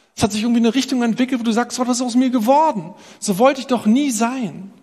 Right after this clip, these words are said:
Vielleicht sind da Brüche in deinem Leben, die du Gott klagen möchtest oder Träume, die geplatzt sind. Bis heute wolltest du verheiratet sein und bist es immer noch nicht oder wolltest Kinder haben und hast sie nicht.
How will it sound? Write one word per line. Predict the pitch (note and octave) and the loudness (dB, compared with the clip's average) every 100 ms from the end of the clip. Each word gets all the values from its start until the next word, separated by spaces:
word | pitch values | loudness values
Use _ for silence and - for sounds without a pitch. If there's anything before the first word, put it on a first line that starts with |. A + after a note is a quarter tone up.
| _ _ _ _ - | _ _ _ _ -2
Vielleicht | G#3+ | 0
sind | B3+ A#3+ | 2 2
da | A3 | 0
Brüche | D#3+ G3+ D4 D4 C4 | 0 0 0 0 0
in | G3+ | 0
deinem | F3+ F3 | 0 -2
Leben, | E3 E3+ F3 | -2 -2 -2
die | F3 | -4
du | G3 | -4
Gott | A3 A3 - | -2 -4 -6
klagen | - A3+ B3 C#4 B3+ | -4 -2 0 -2 -2
möchtest | F#3+ D#3+ E3+ - | -4 -6 -8 -2
oder | F3+ F#3 - - - | 0 -2 -4 -16 -10
Träume, | - - B3+ D#4 C#4+ | -4 2 2 2 2
die | G3+ | 0
geplatzt | G3 - D#3 - - | 0 -2 -8 -8 -8
sind. | D#3+ E3 | -8 -6
Bis | F3 | 0
heute | B3 C#4 A#3 | 0 2 0
wolltest | A#3+ A3+ | -2 -2
du | G#3+ | -6
verheiratet | A3 G3 B3+ B3+ G#3 G3 | -4 0 0 2 -2 -2
sein | F#3+ | -2
und | G3 | -2
bist | G#3 - | -4 -6
es | F#3+ | -4
immer | - C4+ B3 | 0 2 2
noch | F3+ | 0
nicht | F3 | -2
oder | G3+ G3 | 0 2
wolltest | G#3 G#3 G3 | 0 -2 -4
Kinder | - C#4 C#4 A3+ | -2 2 2 2
haben | F#3+ | 0
und | G3 F#3 | -2 -2
hast | B3+ - - | -4 -4 -2
sie | A#3 | 0
nicht. | F#3 - | 0 -2